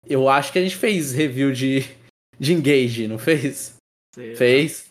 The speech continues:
Speaker 1: Tá aqui, tô vendo, a gente
Speaker 2: É.
Speaker 1: fez de Engage.
Speaker 2: Eu só, é, só queria falar que o Japão tá em festa aqui. Eu gravei esse podcast olhando pra televisão enquanto eu tava falando com o Jomon. Os Dodgers ganharam do San Diego Padres, né? E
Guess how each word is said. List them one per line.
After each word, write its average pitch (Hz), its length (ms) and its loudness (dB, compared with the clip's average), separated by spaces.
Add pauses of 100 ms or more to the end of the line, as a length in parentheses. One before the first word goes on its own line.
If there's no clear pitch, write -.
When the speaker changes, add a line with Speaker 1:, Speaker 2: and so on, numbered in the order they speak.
Speaker 1:
Tá 120 120 -2
aqui, 117 280 -2
tô 120 200 -2
vendo, 113 200 0
a 113 60 0
gente 113 80 -2
Speaker 2:
É. - 40 -8
Speaker 1:
fez 117 160 0
de 131 60 0
Engage. 110 400 0
Speaker 2:
Eu 208 100 6
só, - 400 2
é, 151 260 0 (1080)
só 165 100 -4
queria 185 240 -2
falar 165 240 2
que - 100 -4
o 165 40 -2
Japão 151 300 -2
tá 151 160 0
em 131 80 -6
festa 131 420 -4
aqui. 131 380 -14
Eu 123 120 -8
gravei 127 320 -2
esse - 120 -6
podcast 131 680 -2
olhando 123 280 2
pra 120 140 -4
televisão 117 680 -6
enquanto 131 240 -6
eu 120 60 -6
tava 113 360 -6 (440)
falando 123 260 -4
com 127 120 -4
o 127 40 0
Jomon. 120 460 0 (460)
Os 135 160 -6
Dodgers 135 360 2
ganharam 123 420 4
do 120 260 0 (300)
San 120 160 -2
Diego 117 260 0
Padres, - 540 -4 (360)
né? 117 280 -4 (360)
E 139 400 0